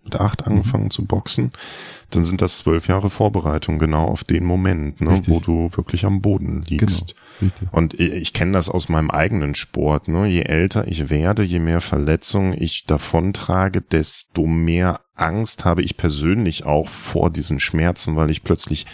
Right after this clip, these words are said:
Speaker 1: ke-, äh, die Schmerzen schon kenne,
Speaker 2: Ja.
Speaker 1: ne? Und das,
Speaker 2: Ja.
Speaker 1: ich find, ich persönlich finde das immer total faszinierend. Ähm, ich bin jetzt kein, kein Skifahrer, weil ich bin in Ostwestfalen groß geworden, wir haben keine Berge.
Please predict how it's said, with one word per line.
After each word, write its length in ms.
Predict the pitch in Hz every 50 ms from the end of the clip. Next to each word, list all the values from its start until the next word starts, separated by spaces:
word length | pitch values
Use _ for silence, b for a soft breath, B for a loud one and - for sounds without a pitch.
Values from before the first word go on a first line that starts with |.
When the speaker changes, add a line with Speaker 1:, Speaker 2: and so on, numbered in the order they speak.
| B B B B B -
Speaker 1:
ke-, 220 | - - - -
äh, 80 | - 85
die 160 | 80 - 85
Schmerzen 440 | - - - 85 82 - - - 78
schon 240 | - - 76 71 -
kenne, 360 | - - - - - 104 92
Speaker 2:
Ja. 60 | 69 69
Speaker 1:
ne? 180 | 73 78 92
Und 120 | 98 78 76
das, 140 | 80 82 82
Speaker 2:
Ja. 40 | 90
Speaker 1:
ich 60 | - -
find, 140 | - - -
ich 140 | 98 - -
persönlich 340 | - 71 73 90 98 -
finde 140 | - 85 78 78
das 100 | 71 71
immer 140 | 76 73
total 300 | - - 67 - 85 78
faszinierend. 640 | 76 - - 82 - - - 76 73 76 80 90 95 - B B B B B B B B B -
Ähm, 300 | - 78 78 76 78 - -
ich 120 | - - -
bin 100 | 85 78
jetzt 120 | - -
kein, 280 | - 78 69 67 67 -
kein 180 | - - 69
Skifahrer, 680 | - - - 98 110 - - - 107 107 110 110 113 101
weil 120 | 87 76 71
ich 80 | - _ _ _ -
bin 120 | - 71 67
in 140 | 69 -
Ostwestfalen 640 | - - - - - 73 - - 76 73 80 76 78 76
groß 240 | - 85 80 -
geworden, 400 | - 85 76 80 78 80 80 78
wir 120 | 73 69 65
haben 360 | 78 78 80 80 78 78 76
keine 260 | - - 71 71 71
Berge. 520 | 67 65 71 65 71 73 76 104 135 156